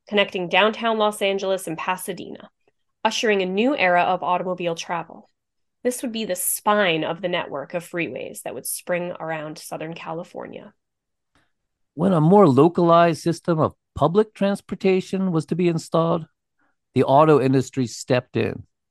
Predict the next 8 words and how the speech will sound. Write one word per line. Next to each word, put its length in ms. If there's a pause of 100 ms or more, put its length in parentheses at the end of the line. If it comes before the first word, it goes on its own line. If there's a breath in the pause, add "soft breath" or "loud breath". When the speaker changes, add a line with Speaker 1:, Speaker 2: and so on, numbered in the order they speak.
(420 soft breath)
Speaker 2:
and 140
they 120
diverted 640
the 80
money 380 (260)
from 260
trolley 420
services 760